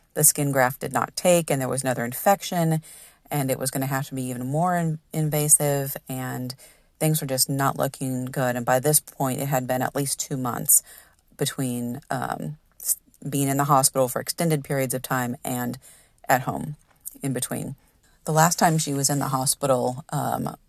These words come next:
lots and lots of doctors and surgeons, um, were, um, you know, seeing her,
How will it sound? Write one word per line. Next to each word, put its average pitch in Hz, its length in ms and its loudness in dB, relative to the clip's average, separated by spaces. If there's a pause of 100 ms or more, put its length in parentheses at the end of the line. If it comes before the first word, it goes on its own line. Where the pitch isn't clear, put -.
(120)
lots 143 360 4
and 156 120 4
lots 139 300 4
of 143 280 2
doctors 165 400 2
and 202 120 -2
surgeons, 135 680 4
um, 131 440 -4 (1600)
were, 160 340 8 (300)
um, 143 480 2 (880)
you 170 80 2
know, 131 160 -2 (140)
seeing 151 320 4
her, 131 280 0